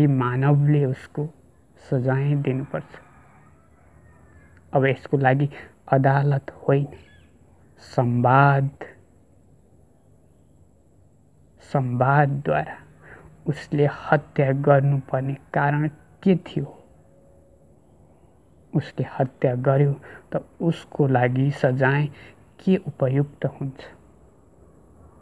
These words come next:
यहाँ फाँसी या जेल नेल या अरू नै अझ उपयोगी, अझै उपयोगी।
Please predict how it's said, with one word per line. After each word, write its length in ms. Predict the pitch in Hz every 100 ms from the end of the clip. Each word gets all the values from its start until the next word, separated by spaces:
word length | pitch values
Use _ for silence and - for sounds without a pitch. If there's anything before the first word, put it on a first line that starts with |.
| - - -
यहाँ 200 | 135 127 - - - - - - -
फाँसी 500 | - 147 143 - 156 147 - - - - - - - - - - _ - _ - - - - - - - - - _ - - - - - - - _ - _ _ - - - - _ _ _
या 240 | 143 120 120 - - - 143
जेल 320 | 127 151 151
नेल 440 | 139 147 143 143 - - - - - - - - - -
या 80 | - - - 170
अरू 160 | 170 185
नै 220 | 190 190 180 160
अझ 180 | 151
उपयोगी, 800 | 156 170 170 165 175 180 165 156 - - - - - -
अझै 540 | 156 143 175 190 190 190 -
उपयोगी। 720 | 175 175 180 180 160 -